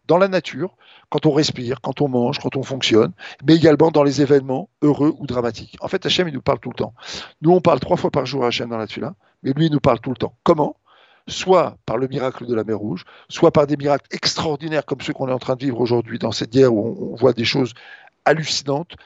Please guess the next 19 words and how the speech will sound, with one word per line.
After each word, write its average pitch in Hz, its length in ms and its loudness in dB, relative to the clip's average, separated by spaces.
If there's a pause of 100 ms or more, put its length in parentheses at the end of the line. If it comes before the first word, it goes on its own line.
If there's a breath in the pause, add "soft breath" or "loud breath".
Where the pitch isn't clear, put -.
(120 soft breath)
Les - 80 -12
soldats 135 380 2
racontent 127 420 -10
parfois 120 320 -6
qu'ils - 240 -10
ont - 20 -2
été 113 140 -6
sauvés 127 240 -2
réellement 131 380 4
de 104 260 -10
manière 117 260 -2
miraculeuse, 107 580 -4 (280 loud breath)
mais 160 120 4
en 175 100 8
même 170 200 2
temps, 190 280 -2 (340 soft breath)
dans 123 140 -8
chaque - 560 0 (160)
événement, 131 640 -4